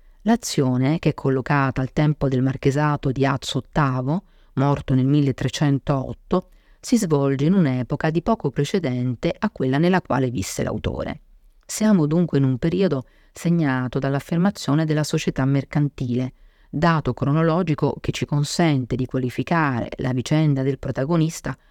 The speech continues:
all'interno di quella che è stata più volte definita come l'epopea decameroniana dei mercanti. Il tema del rovesciamento, al centro della storia, è imposto dalla regina Filomena ai giovani novellatori della brigata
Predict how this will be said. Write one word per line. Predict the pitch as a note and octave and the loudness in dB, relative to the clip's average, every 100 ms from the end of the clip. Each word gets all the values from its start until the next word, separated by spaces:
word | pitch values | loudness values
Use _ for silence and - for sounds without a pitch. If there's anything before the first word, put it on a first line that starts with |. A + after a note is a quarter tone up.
| _ - | _ -8
all'interno | - F3 F#3+ E3+ C#3 C3 | -2 0 2 2 2 2
di | F3 | 0
quella | F3+ F3+ E3 C3+ | 0 2 2 2
che | - | -2
è | |
stata | C3 - E3 C#3 - - | -4 -2 0 0 -4 -4
più | F#3+ E3+ | 0 2
volte | D3 C3+ - B2 | 0 -2 -2 -4
definita | A#2+ - F3 C3 - C#3+ D3 _ _ _ | -4 -2 0 0 0 -2 -2 _ _ _
come | - F#3 C3 | -2 2 2
l'epopea | B2 C#3 G3+ - C3+ B2 - | 2 2 0 0 -2 -2 -4
decameroniana | - D#3 E3 E3 F#3 F3+ B2+ - - - | -2 0 2 2 2 2 0 -2 -4 -6
dei | - C3 B2 | -2 0 2
mercanti. | C3 - - G2 - - - - - - _ - - _ - _ - - | 0 0 -6 -6 -6 -8 -8 -8 -10 -20 _ -20 -20 _ -20 _ -20 -4
Il | G#3+ | -2
tema | - C4+ F#3+ | 2 4 4
del | D#3 D3 | 4 2
rovesciamento, | B2+ D#3+ F3 - C#3 C3+ C3 A#2 - C#3 E3+ F#3 | 2 2 0 0 2 2 2 -2 -4 -2 0 0
al | C3 B2+ | 0 0
centro | - C#3+ C#3+ C#3 | 2 0 0 -2
della | C3+ C3+ | -2 -2
storia, | - - C#3 B2+ D#3 C#4+ _ - _ | -4 -4 -2 0 0 -2 _ -20 _
è | G#3+ | 0
imposto | G3 A3+ A3+ D3 C3+ - | 4 4 4 -2 -2 0
dalla | D#3+ C#3 | 0 0
regina | D#3+ G3 C#3+ C3+ | 0 0 0 0
Filomena | C3 F3+ F#3+ C3 B2 C#3 - | 0 2 2 2 0 -2 -2
ai | G3 F3+ | -2 0
giovani | C#3+ C3 C#3 D#3 | 0 0 2 2
novellatori | D#3+ E3 D3 C#3 C3+ | 2 2 0 0 -2
della | C3 C3 | 0 -2
brigata | B2+ C3 D3+ C3+ - - | -2 -4 -4 -4 -2 -4